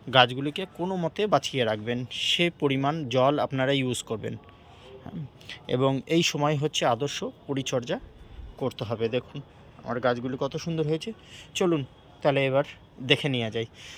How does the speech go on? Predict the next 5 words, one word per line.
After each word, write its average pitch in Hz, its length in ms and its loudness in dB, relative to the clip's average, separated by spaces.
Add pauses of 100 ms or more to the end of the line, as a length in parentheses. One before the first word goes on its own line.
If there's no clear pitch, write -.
(140)
তা 160 100 10 (720)
আপনারা 143 400 6 (880)
দেখুন, 156 260 0
আমি 135 80 -2 (100)
নভেম্বর 143 320 0